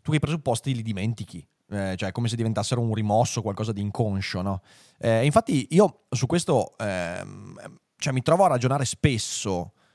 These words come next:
eh, ne abbiamo già accennato un paio di volte, però sarebbe bello tornarci su questo. Mm, c'è secondo te la possibilità di avere una società del benessere, quindi una società dove economicamente si sta bene,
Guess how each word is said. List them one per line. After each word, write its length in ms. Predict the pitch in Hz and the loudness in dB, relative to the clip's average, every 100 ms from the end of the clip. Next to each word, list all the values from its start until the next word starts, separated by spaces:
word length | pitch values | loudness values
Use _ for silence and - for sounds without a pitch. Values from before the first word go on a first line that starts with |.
| _ | _
eh, 400 | - 110 104 104 117 | 0 2 2 0 0
ne 80 | 156 | 0
abbiamo 260 | 214 247 | 2 2
già 180 | 160 190 | 4 4
accennato 580 | 208 - 156 170 151 131 | 4 0 0 2 2 2
un 80 | 113 | 0
paio 160 | 113 | 0
di 80 | 117 | 0
volte, 320 | 110 104 95 | 2 2 0
però 320 | 104 135 - - | 0 4 4 2
sarebbe 300 | 110 113 113 | -4 -4 -2
bello 260 | 120 139 131 | -2 0 0
tornarci 680 | 117 110 117 101 - - | 0 0 0 0 -4 -6
su 120 | 104 113 | -4 -4
questo. 420 | 107 98 - 104 - - _ - | -4 -4 -4 -6 -8 -20 _ -4
Mm, 160 | 139 139 _ _ | -2 -2 _ _
c'è 220 | - - 330 | -8 -4 -2
secondo 300 | 156 123 120 | -2 -2 0
te 80 | |
la 80 | 135 | 0
possibilità 440 | - - 104 110 151 | 0 -4 -2 0 2
di 160 | 120 - | 0 0
avere 400 | 107 131 165 - | 2 2 0 0
una 240 | 139 180 160 | 2 2 2
società 340 | 131 117 127 | -2 -4 -2
del 160 | 131 110 | -2 0
benessere, 840 | 101 90 101 - - 117 113 117 | -2 -2 -2 -4 -2 0 0 -2
quindi 200 | - 110 | -4 -6
una 40 | 92 | -6
società 260 | - 104 | -6 -2
dove 280 | 107 104 95 - | -2 -2 -6 -10
economicamente 760 | 101 104 110 - 87 98 104 | -8 -4 -4 -4 -6 -8 -10
si 100 | 104 | -8
sta 140 | - 107 | -6 -4
bene, 540 | 80 101 110 107 | -4 -6 -6 -6